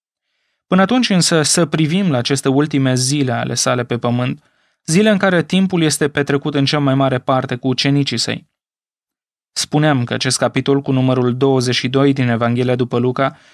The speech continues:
descrie una din zilele foarte pline a Domnului nostru. Este vorba despre ziua dinainte de crucificare.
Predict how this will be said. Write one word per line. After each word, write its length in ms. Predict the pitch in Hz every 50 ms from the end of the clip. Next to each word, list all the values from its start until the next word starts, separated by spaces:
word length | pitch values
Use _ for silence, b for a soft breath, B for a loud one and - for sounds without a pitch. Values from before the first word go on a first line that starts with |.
| b b b b
descrie 360 | 165 170 - - 233 220 208
una 300 | 196 196 196 196 185 165
din 200 | 151 151 151 147
zilele 380 | 139 156 165 160 151 147 139
foarte 480 | 139 - - - 156 143 127 - - 113
pline 260 | - - 120 120 120
a 60 | 120
Domnului 360 | 120 123 120 123 120 117 117 117
nostru. 440 | 123 123 - - - - - - _ _ _ _ _
Este 220 | - 160 - - 151
vorba 320 | 135 147 147 135 139 135
despre 340 | 127 131 - - - 139 131
ziua 300 | 123 131 135 139 131 127
dinainte 440 | 127 135 131 127 127 131 127 131 120
de 120 | 127 120
crucificare. 800 | - 127 120 - - 127 123 135 131 - 147 135 127 131 -